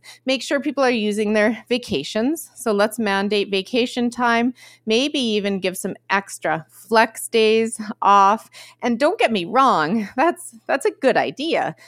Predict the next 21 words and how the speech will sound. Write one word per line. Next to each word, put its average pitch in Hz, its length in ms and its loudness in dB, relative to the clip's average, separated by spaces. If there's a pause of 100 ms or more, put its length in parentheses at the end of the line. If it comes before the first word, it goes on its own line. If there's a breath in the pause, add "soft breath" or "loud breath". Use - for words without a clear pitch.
(120 loud breath)
Those 339 200 0
are 208 100 2
great 180 440 -6
things. 190 500 -6 (200 soft breath)
Flexible 240 560 -2
schedules 233 640 0
are 160 100 0
great 151 380 -6
things. 156 420 -6 (220 loud breath)
Trying 240 320 4
to, 208 320 -2
uh, 170 140 2
decrease 220 540 -6
work 214 360 -2
hours 165 560 0
or 180 100 -4
put - 300 -6
boundaries 220 500 0
around 175 340 -2
work 240 260 -2
hours 151 460 -4